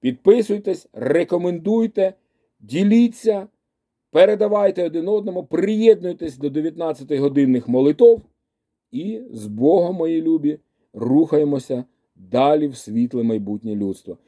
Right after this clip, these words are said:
І, звісно, що треба ставити лайки і передавати всім, що є такий майстер Овен Стефан, який спасе людство, допоможе людству спастися. Я вас обіймаю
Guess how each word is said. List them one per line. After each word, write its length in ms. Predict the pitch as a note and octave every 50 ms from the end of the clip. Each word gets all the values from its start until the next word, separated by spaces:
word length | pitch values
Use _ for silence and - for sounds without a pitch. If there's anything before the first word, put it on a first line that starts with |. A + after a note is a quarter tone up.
| _ _ _ _ _
І, 320 | B2+ C3+ C#3 C#3 C3 B2 A2+
звісно, 500 | G2+ G2 A2 A#2+ D#3+ G#3 G#3 - - G3
що 160 | C#3+ - A#2+ G#2
треба 280 | A2+ A#2 B2 B2+ B2
ставити 460 | A2 - - A2 G#2 G2 F#2+ - F#2
лайки 520 | F2+ G#2+ C3 E3 G#3 A3 A3 G#3+ - F#3 G3+ _ _ _ _ - - _ _ _ _ _ _ _ _ _ _ _ _ _ _ _ _ _ _ _ _ _ _
і 420 | B2 B2+ C3 B2+ B2 B2 A2+ G#2+ - _ _ _ _ _ _ _
передавати 720 | - B2 A#2+ A#2+ G#2+ A#2 A2 B2+ D3 E3 D#3 - C3+ B2+ - _ _ _ _ _ _
всім, 400 | - - - B2 A#2+ A2+ G#2 G#2
що 180 | - - A2+
є 180 | A#2 C3 C#3 B2+
такий 340 | - A2 - A2 G2 F#2 F#2
майстер 460 | G#2+ B2 B2+ A#2+ G#2+ - - G#2+ G#2
Овен 220 | G#2+ G2+ G#2 G#2+
Стефан, 380 | - - - - - - A#2 G#2
який 360 | A2 G#2+ - D3 C#3 C3 - _ _ _ _
спасе 580 | _ - _ - A2 G2 - - C3 A#2 G#2+ -
людство, 460 | A#2 A#2 B2+ B2+ A#2 G#2+ - - G2+ G2
допоможе 760 | G2+ G#2 A#2 A#2+ - - A#2+ A2+ A2+ A2+ A2+ G#2+ B2+ C#3+ C#3
людству 460 | B2 A#2 B2 A#2+ G#2+ - - G#2 G2 - _ _ _ _ _
спастися. 800 | _ - - - A2+ A2 - - - - A2 G#2 G2+ - - F#2+ - _ _ _ _ _ _ -
Я 240 | A2 A#2 D3+ D#3+
вас 200 | D#3 D3 C#3 B2
обіймаю 640 | C3 B2 B2 B2+ B2+ C3+ D#3+ F3 F3+ F3+ F3+ E3+ D#3